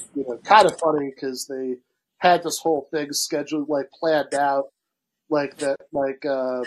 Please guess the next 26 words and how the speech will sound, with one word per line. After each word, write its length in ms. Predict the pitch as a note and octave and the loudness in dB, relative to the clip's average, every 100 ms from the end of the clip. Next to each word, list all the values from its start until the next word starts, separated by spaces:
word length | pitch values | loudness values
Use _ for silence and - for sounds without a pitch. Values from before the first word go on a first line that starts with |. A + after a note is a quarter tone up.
| - - - - - _ - | -8 -14 -18 -20 -20 _ 2
only, 340 | E3+ F3+ E3 | 6 8 6
that 280 | C#3+ C3 D3+ | 4 0 2
only 380 | D#3 D#3+ D3 C#3+ | 2 4 2 2
works 240 | D3+ - - | -2 -4 -12
<laughs> 60 | - | 0
if 180 | B3 - | 2 6
Hillary 320 | A#3 F#3 E3+ | 6 6 4
won, 300 | D3+ D#3 C#3 C3 | 4 4 2 -2
right? 180 | C3 D#3 | -4 -2
Like, 140 | D3 C#3 | -4 -2
that 200 | C#3+ C#3+ | 0 0
was, 280 | C#3+ C#3 - | 0 -4 -4
uh, 300 | C#3+ C3+ C3+ - - - | -2 0 -2 -4 -16 -6
like, 160 | D3 C#3+ | -6 0
they 100 | D#3+ | 2
definitely 440 | E3 C#3+ A#2 C3+ | 2 0 -4 -8
thought 280 | - C#3+ D3 | -4 -4 -4
she 60 | |
was 100 | C#3+ | -8
gonna 240 | - C#3 B2+ | -4 -4 -2
win. 260 | B2+ B2+ - - - - - - | -4 -6 -8 -16 -20 -20 -8 0
And, 460 | D#3 D3+ D3 C#3+ | 2 4 2 0
um, 440 | D3+ C#3+ C#3 C3+ B2+ - - - _ _ _ _ _ - - - | -2 0 0 -2 -4 -10 -14 -18 _ _ _ _ _ -20 -10 -4
it 160 | F3 | 0
was, 400 | D#3 D#3 C#3+ - | 2 2 0 -2
uh, 420 | D3+ C3+ C3 B2+ | -4 -2 -2 -4